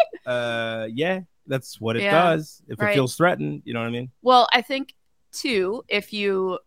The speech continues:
Speaker 2: we were talking last night when we were putting this together, and the concept that we have heard for years,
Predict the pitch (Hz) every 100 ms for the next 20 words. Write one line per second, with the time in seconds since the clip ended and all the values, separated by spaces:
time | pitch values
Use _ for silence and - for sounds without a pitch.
0 | _ _ _ _ _ - 190 240 269 269
1 | 254 226 226 220 208 196 196 - 170 -
2 | 180 180 170 - 175 175 175 - 165 170
3 | 151 151 160 - _ _ - 202 185 170
4 | 175 - _ _ _ _ _ _ _ _
5 | _ _ 196 202 - 214 220 214 202 180
6 | - 170 170 202 208 208 - 196 175 165
7 | - _ - 226 220 220 220 _ 175 196
8 | 214 165 139 208 -